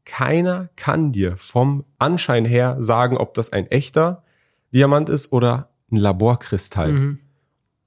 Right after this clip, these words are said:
Speaker 2: Du kannst es weiter schaffen, ja.
Speaker 1: Genau, was, wenn wir technologisch so weit kommen, dass wir in der Lage sind,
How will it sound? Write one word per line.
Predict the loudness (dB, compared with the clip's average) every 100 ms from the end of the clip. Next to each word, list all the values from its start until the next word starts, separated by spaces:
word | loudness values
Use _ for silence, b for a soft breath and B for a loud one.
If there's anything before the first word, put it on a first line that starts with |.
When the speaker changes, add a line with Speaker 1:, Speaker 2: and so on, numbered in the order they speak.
| _ _ _
Speaker 2:
Du | -6
kannst | -4 -2
es | -2 -2
weiter | -2 -2
schaffen, | -6 -8 -6
ja. | -6 0
Speaker 1:
Genau, | 4 4
was, | 4 4
wenn | 4 6
wir | 4
technologisch | 2 -2 0 2 2 2 0 -2 -8 _ _ _ _
so | -6 -2 0 0
weit | 2 0 -2
kommen, | -2 -2 -2 -2
dass | -2 -2
wir | -2
in | 2
der | 2
Lage | 0 -2 -2
sind, | -2 0 -2 -4